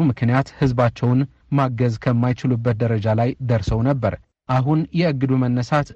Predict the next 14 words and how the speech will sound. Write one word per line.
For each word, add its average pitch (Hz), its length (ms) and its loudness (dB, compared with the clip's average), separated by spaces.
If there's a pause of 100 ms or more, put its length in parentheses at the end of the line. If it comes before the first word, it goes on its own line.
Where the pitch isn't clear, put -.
ግብረ 131 320 0
ሰናይ 120 420 2
ድርጅቶች 127 680 0
ከማህበሩ 127 540 0
ጋር 123 200 0 (360)
በአጋርነት 135 680 2 (120)
እንዲሰሩ 127 480 2 (160)
በር 117 260 2 (140)
ይከፍታል። 110 560 0 (280)
ማህበሩም 143 480 0 (180)
ሀብቱንና 127 600 0 (460)
የሰው 143 300 2
ኃይሉን 127 360 0 (120)
በማሰባሰብ 123 840 -2